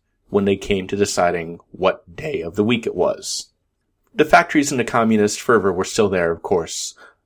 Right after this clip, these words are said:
but it was no longer written into the map of time that hung on everyone's wall. Even more extreme than the Soviet calendar, though, was the French Republican calendar.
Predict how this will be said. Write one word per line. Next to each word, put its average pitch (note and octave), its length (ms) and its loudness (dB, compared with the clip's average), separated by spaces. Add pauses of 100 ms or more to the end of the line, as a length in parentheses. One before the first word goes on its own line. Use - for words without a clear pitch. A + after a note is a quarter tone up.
(280)
but B2 100 4
it A#2+ 40 4
was A#2+ 180 2
no C3+ 160 6
longer B2 480 2 (220)
written A#2+ 280 2
into A2 180 0
the G#2+ 80 2
map G2 300 2
of A2+ 120 -4
time E2+ 520 -6
that G2 120 0
hung G#2+ 320 0
on F#2+ 160 -4
everyone's F2+ 460 -4
wall. - 340 -2 (640)
Even F#3+ 380 2
more D3 360 4
extreme C3 540 0
than A2+ 140 4
the G#2+ 80 4
Soviet G#2+ 420 2
calendar, G#2 480 0
though, E2 400 -6 (560)
was G#2+ 160 2
the G2+ 80 -4
French - 640 0
Republican G2+ 640 -2
calendar. E2+ 500 -6